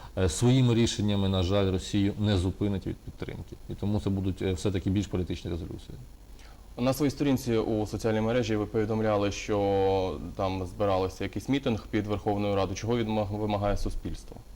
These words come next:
Speaker 2: Збирався, е, не зібрався він, але збиралися.
Speaker 1: Е, ну, наскільки я розумію, е, пікетують, е, чи не сьогодні, е, Верховну Раду з вимогою прийняти закон про люстрацію.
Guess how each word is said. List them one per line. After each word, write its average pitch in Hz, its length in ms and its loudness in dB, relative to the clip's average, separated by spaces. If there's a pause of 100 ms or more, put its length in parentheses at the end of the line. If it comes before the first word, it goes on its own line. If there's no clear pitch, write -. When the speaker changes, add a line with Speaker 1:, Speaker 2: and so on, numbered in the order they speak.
(220)
Speaker 2:
Збирався, 92 800 0
е, 95 40 -4
не 101 240 0
зібрався 117 500 0
він, 101 220 -2
але 98 360 0
збиралися. 92 640 -4
Speaker 1:
Е, - 380 -8
ну, 147 200 2
наскільки 156 320 2
я 135 60 6
розумію, 113 800 4
е, 98 340 6 (220)
пікетують, 107 720 2
е, 95 300 2
чи - 160 -6
не 98 100 0
сьогодні, 95 580 2 (540)
е, 92 300 4
Верховну 104 520 4
Раду 98 280 4
з 85 60 2
вимогою 95 340 2
прийняти 95 320 0
закон 95 300 0
про 95 120 0
люстрацію. 95 720 0